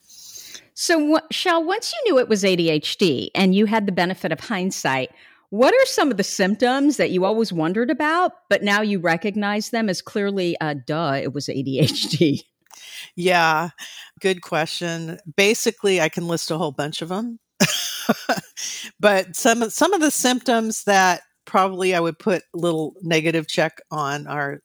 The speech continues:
Speaker 2: forgetfulness, kinda spacing out at times, being disorganized, except in my work, and keeping my home reasonably presentable. But a lot of other things in my life are not as organized as I would like.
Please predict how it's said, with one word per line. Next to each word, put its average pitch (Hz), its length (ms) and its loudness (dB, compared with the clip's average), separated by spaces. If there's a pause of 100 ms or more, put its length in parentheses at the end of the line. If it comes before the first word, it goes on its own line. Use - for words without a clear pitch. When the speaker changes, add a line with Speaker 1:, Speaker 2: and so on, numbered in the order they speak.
(120)
Speaker 2:
forgetfulness, 196 1160 0 (480)
kinda 180 240 2
spacing 170 560 0
out 156 220 4
at 160 140 -2
times, 156 680 -2 (360)
being 175 520 2 (180)
disorganized, 180 1080 2
except - 380 0
in 160 80 0
my 143 180 -2
work, 156 580 -4
and 156 160 -4
keeping 151 320 -2
my 139 140 0
home 156 340 2
reasonably 196 580 2
presentable. 170 840 2 (520)
But 160 260 4
a 165 80 4
lot 156 260 6
of 151 160 0
other 160 260 2
things 165 320 0
in 151 60 0
my 147 140 0
life 147 400 2
are 156 100 -4
not 147 240 0
as 143 140 -2
organized 147 560 -8
as 147 140 -8
I 143 100 -4
would 143 140 -10
like. 147 280 -4